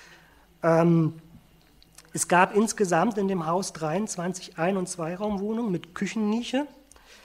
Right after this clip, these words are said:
ähm, Schlafalkoven und Bad, acht Wohnungen für große Familien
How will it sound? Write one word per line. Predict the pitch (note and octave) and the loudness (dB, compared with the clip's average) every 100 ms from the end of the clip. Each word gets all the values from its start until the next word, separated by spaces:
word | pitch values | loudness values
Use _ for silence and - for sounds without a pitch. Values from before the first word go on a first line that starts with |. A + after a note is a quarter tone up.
| _ - - | _ -4 4
ähm, | F#3+ F#3+ F#3+ F3 - - | 6 6 4 0 -6 -14
Schlafalkoven | - E3 F#3 - F3 E3+ - F3+ E3+ | -6 0 0 -2 -8 -6 -4 -2 -2
und | C#3 C3+ | -6 -6
Bad, | C#3 F#3+ B3+ - - | -6 -6 -6 -8 -4
acht | F3+ - D3+ | -4 -4 -4
Wohnungen | E3 G3 G#3+ G#3+ G#3 - - - | 2 4 6 4 2 -6 -18 0
für | F3+ | 0
große | - D#3 G3+ - | 2 4 4 4
Familien | A#3+ A3+ G#3 G3+ G#3+ A3 B3 | -6 -2 0 2 0 0 0